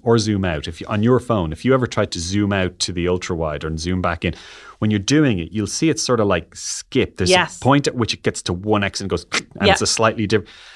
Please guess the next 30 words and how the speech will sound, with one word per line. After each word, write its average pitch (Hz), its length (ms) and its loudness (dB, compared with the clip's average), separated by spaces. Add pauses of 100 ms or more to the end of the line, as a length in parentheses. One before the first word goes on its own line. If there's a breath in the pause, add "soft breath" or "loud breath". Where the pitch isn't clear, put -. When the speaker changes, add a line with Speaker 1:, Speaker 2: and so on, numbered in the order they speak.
(120 loud breath)
Speaker 1:
And 98 160 2
that's, 127 280 4 (160)
that 123 320 2
is 107 260 2
the 107 100 -2
two - 400 0
switching 139 580 0
<clears throat> 147 180 0
literally 110 440 2
from 92 260 -2
one 110 160 4
lens 104 280 2
to 92 100 -10
the 95 100 -2
other, 92 140 2
and 101 80 -4
you 95 80 -6
can 90 120 -6
see 117 400 -2
it 82 120 -6
skip. - 360 -2 (440 loud breath)
And 107 80 2
it's - 100 -2
the 110 60 -8
same 143 320 0
with 131 180 0
the 101 140 -2
zoom 92 640 0 (160)
on 90 160 -2
the 87 180 -2